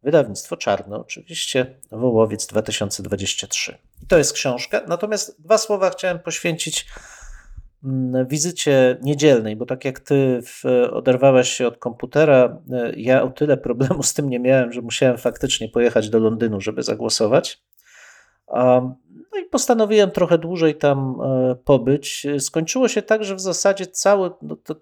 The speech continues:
dobre sześć godzin, no jakoś tak, spędziłem w British Museum. Muzeum, którego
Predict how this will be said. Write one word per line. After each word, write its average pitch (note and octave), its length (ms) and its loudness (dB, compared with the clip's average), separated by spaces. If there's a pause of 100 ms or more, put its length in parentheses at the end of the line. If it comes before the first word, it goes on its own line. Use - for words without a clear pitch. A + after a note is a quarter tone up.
(220)
dobre E3+ 340 4
sześć G3+ 240 -2
godzin, C3+ 460 0 (480)
no G#3 100 -2
jakoś A3+ 300 0
tak, A#2+ 320 -2 (640)
spędziłem D#3+ 560 2
w D3+ 40 -8
British E3 380 -4
Museum. A#2 460 -4 (680)
Muzeum, B3+ 380 2
którego A3+ 640 4